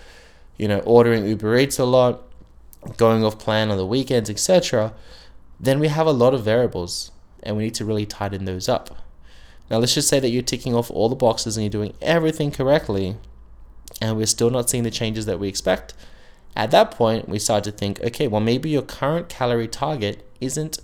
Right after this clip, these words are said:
the right amount for your current goal and your current lifestyle. Are we going to adjust your diet to ensure that we do see the rate of progress that we want?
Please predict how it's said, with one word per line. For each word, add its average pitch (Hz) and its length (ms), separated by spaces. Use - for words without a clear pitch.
the 120 80
right 120 240
amount 104 520
for - 140
your 101 140
current 95 380
goal - 320
and 101 160
your 98 80
current 101 340
lifestyle. - 540
Are 117 160
we 117 140
going 113 380
to 110 180
adjust 107 320
your 101 100
diet 101 520
to - 100
ensure 107 300
that 104 100
we 101 100
do 104 140
see 113 160
the 123 80
rate 120 140
of 120 60
progress 120 340
that - 100
we - 80
want? 147 280